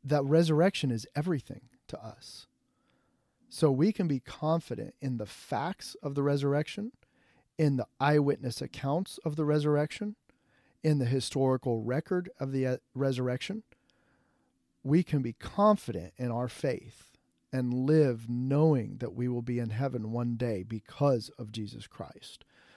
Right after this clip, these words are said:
The resurrection is hard fact. It is not myth. It is not made up religious hocus pocus.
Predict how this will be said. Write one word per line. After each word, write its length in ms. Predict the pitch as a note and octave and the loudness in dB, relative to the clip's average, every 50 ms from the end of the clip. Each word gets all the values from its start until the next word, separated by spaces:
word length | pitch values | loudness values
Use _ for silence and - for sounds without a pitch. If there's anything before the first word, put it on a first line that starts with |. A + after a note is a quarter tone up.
| _ _ _ | _ _ _
The 80 | - A#2+ | -6 -2
resurrection 680 | A#2+ C3+ D3+ D#3+ D3+ D3 C#3+ D3+ E3+ - - - F3 - | 2 4 4 4 4 4 4 4 4 2 0 -2 -4 -4
is 220 | - A#2 A#2 A2 | -4 -6 -6 -6
hard 400 | - - - C#3+ C#3 C3 C3 A#2+ | -6 -2 0 2 2 2 0 -2
fact. 640 | - - - - C3+ B2 A#2+ A2 A2 - - - - _ _ _ | -6 -10 -6 -4 -2 -2 -2 -4 -8 -12 -18 -20 -20 _ _ _
It 80 | - B2+ | -8 -6
is 160 | A#2+ A#2 G#2+ | -6 -4 -2
not 220 | B2 B2 A2 - - | -2 -2 -4 -4 -6
myth. 480 | - A#2 A#2+ C3+ D3 D#3+ E3 - _ _ _ _ _ _ _ _ _ _ _ _ | -4 -4 -2 0 0 0 -2 -4 _ _ _ _ _ _ _ _ _ _ _ _
It 80 | - C3 | -6 -4
is 160 | B2+ A2+ G#2 | -4 -2 -2
not 180 | B2+ A#2+ - - | -2 -4 -4 -4
made 260 | B2+ B2+ C3 C3 C3+ | -4 -2 0 0 0
up 180 | C3+ C3 - C3+ | -2 -2 -4 -4
religious 680 | C3 B2 B2+ C3 B2+ B2+ C3 A2+ - - - - - - _ _ _ _ _ _ _ _ _ - | -4 -2 -2 -2 -2 -2 -4 -6 -6 -10 -14 -16 -18 -20 _ _ _ _ _ _ _ _ _ -4
hocus 320 | C#3 D3+ C3 - C#3+ - | -2 -2 0 0 -2 -4
pocus. 600 | - - D3+ C#3 C3 - - - - - - - | -2 0 2 2 2 0 -4 -12 -14 -16 -18 -20